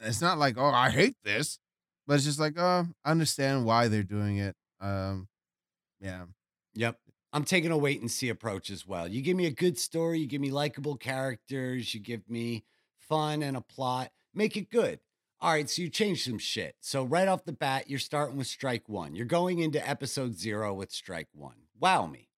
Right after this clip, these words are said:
Speaker 2: Why not? Wow me.
Speaker 1: Mm-hmm.
Speaker 2: And if they can wow me, and, and then maybe I just don't care that they did that by the end of the series. And I'm hoping we're sitting here,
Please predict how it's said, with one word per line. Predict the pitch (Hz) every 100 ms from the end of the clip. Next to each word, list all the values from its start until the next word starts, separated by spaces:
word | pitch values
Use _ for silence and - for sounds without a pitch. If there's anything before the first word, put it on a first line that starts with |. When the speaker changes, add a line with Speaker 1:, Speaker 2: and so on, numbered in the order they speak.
| -
Speaker 2:
Why | 135 131
not? | 78 - _ _ 101
Wow | 120 101
me. | 131 135
Speaker 1:
Mm-hmm. | 127 131 - _ _ _
Speaker 2:
And | 139
if | 170
they | 156
can | 165 175
wow | 175 190 208
me, | 220 220
and, | 202 175 160
and | - 156 160 156
then | 156 160
maybe | 160 156
I | 165 156
just | 139 -
don't | 156 151
care | - 147 101 71 _ _
that | 95 -
they | 85
did | 76 73
that | 73 69
by | - 78
the | 80
end | 76
of | 71
the | 73
series. | - 62 55 78
And | 87
I'm | 87
hoping | 117 113 117
we're | 104
sitting | - 120 95
here, | 104 101 101